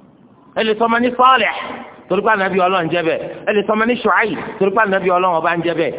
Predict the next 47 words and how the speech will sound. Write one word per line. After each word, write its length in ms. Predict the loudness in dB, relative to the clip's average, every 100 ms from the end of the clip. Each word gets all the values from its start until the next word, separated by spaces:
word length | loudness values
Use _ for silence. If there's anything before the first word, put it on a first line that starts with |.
| -12 -6
Bákan 300 | 2 2 4
náà, 120 | 0 0 -6 -6
ẹ 80 | -2
lè 120 | 0 0
sọ 140 | 0
ọmọ 220 | 2 2 0 -4 -10 -8
nínú 220 | 0 2 4
àwọn 260 | 4 2
ọmọ 160 | 0 0
yín, 220 | 0 0 -2 -10 -4
ẹ 60 | 0
lè 100 | 2
sọ 140 | 2 0
ọmọ 180 | 2 2
ní, 140 | 2 0 -4 -12 -4
ẹ 80 | 0
lè 100 | 2
sọ 100 | 2
ọmọ 160 | 0 2
ní 120 | 0
Sulaiman, 540 | 0 0 0 4 2 2 -4 -4
ẹ 80 | -2
lè 100 | 0
sọ 120 | 0
ọmọ 120 | 0
ní 100 | 0 2
Dawud, 440 | 4 4 4 4 2 -2
ẹ 60 | -2
lè 80 | 0
sọ 100 | 0
ọmọ 120 | 0
ní 100 | 0
Ilyas. 540 | 0 -2 2 4 4 2 -8 -10 -12 -16 -20 -20 -20 -20 -20 -20 -6
Nínú 180 | 0 2
àwọn 180 | 4 2
orúkọ 220 | 0 0
àwọn 160 | 2 2
ànábì 320 | 0 0 0
Ọlọ́run 300 | 0 0 0
ọba 200 | -2 -2
nìyẹn. 260 | -2 -2 -4 -10 -20 -20 -20 -20 -20 -20 -20 -20 -20 -20 -10 -4
Ẹ 80 |
lè 100 | -2 0
sọ 120 | 0
ọmọ 140 | 0 0
ní 80 | 0
Muhammad, 580 | 0 0 0 2 -2